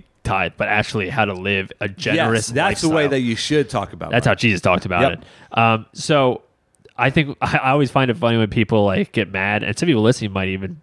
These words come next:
Speaker 1: be thinking this too, like, get mad at their church 'cause they always talk about money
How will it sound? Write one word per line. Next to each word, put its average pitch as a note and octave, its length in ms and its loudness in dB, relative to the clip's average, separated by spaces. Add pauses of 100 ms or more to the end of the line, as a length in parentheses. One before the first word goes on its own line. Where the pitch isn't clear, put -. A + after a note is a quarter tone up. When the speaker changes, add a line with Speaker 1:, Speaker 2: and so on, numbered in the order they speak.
(140)
Speaker 1:
be A2+ 120 2
thinking G2+ 240 0
this F#3+ 100 -2
too, A#2+ 140 2
like, G2 160 -2 (200)
get A#2 160 0
mad A#2+ 160 4
at B2+ 40 4
their A#2 100 2
church A2 260 0
'cause G#2+ 80 2
they G#2 60 4
always G#2+ 160 4
talk G#2 180 2
about G2+ 180 -2
money F#2+ 320 -4